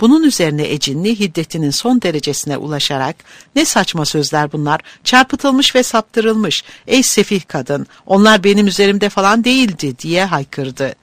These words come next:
Bu sözlerden sonra onu çırılçıplak soydu, çarmıha gerdi. İşkence yaparak olup biteni anlatması için sorular sormaya başladı.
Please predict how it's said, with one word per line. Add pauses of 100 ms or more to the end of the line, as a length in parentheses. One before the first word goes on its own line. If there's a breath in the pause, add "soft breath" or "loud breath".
(340 soft breath)
Bu
sözlerden
sonra
onu
çırılçıplak
soydu,
çarmıha
gerdi. (220 loud breath)
İşkence
yaparak
olup
biteni
anlatması
için
sorular
sormaya
başladı.